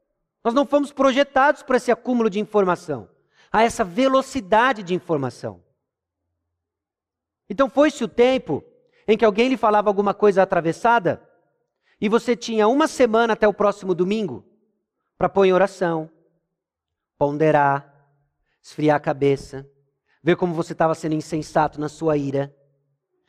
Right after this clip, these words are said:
se preparar no Senhor pra que no próximo domingo você encontrasse o irmão e fosse até capaz de, sinceramente, trocar o cálice com ele. Mas hoje alguém lhe diz algo atravessado no domingo,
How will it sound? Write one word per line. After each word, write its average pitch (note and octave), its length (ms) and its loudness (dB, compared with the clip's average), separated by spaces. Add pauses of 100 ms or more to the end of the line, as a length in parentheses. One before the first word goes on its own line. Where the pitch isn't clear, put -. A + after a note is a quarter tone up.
(160)
se - 180 -10
preparar F3+ 460 2
no E3+ 120 -2
Senhor E3+ 380 0
pra E3+ 120 -2
que F3 80 -6
no E3+ 80 0
próximo E3 360 -2
domingo F#3 600 0 (160)
você E3 180 -6
encontrasse D#3 480 -2
o - 20 0
irmão D#3+ 460 -2 (880)
e F#3+ 60 -6
fosse A3 220 -6
até A#3+ 140 0
capaz A3 480 0
de, F3 120 -10
sinceramente, G3+ 840 -2
trocar G#3 240 -2
o G3+ 40 -6
cálice G3 360 -2
com C3 220 -10
ele. E2 160 -16 (1600)
Mas D3 180 -2
hoje G#3 160 2
alguém F#3+ 180 2
lhe F#3+ 80 -2
diz F3 200 -6
algo F#3 140 2
atravessado F3+ 500 0
no F3+ 80 0
domingo, E3+ 540 -4